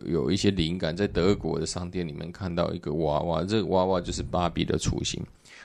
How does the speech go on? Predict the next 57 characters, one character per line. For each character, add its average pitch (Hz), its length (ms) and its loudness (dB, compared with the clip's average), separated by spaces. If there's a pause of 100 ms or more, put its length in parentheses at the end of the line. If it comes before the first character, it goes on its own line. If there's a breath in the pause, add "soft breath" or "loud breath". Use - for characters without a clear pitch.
而 95 120 2
他 107 140 2
就 104 240 2
以 73 120 -4
他 87 260 2
的 - 200 -6 (120)
女 92 400 2
儿 80 280 2 (140)
芭 95 160 4
芭 90 200 6
拉， 82 220 0 (400)
就 92 140 4
把 78 120 -2
她 73 140 -4
称 - 280 -2
为 76 120 -2
芭 - 300 -6
比。 - 140 -12 (880)
那 175 120 8
时 180 100 2
候 170 60 6
我 117 100 8
就 143 100 4
在 147 120 8
想 87 180 4
说， 104 200 4
诶， 175 220 4 (220 loud breath)
为 226 100 8
什 - 160 4
么 101 120 2
人 92 340 -2
这 147 140 -2
么 120 100 2
厉 110 160 2
害？ 107 80 2
就 104 100 0
是 131 60 4
他 160 180 0
创 160 220 0
作 160 140 2
一 - 20 2
个 123 100 0
东 120 240 2
西 120 160 2
之 117 140 0
后 113 180 4
呢， 95 320 0 (140)
慢 117 240 4
慢 143 180 4
延 98 240 2
伸 107 280 0
了， 92 120 -4 (440)
延 110 240 4
伸 120 240 0
出 110 220 -2
来。 76 200 -6 (220)
诶， 127 100 -8